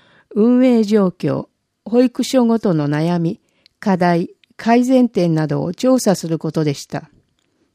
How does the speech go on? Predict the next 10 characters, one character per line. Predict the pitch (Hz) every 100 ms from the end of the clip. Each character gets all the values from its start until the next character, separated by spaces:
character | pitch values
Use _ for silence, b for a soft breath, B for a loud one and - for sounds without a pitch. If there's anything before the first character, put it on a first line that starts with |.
| _ _ _ _ _ _ _ _ _ b b b b b _
桑 | 262 233 254
の | 247
実 | 240 226 233 247
三 | -
好 | 254
保 | 247
育 | 233 - 226
園 | 160 147
で | 135
は、 | 160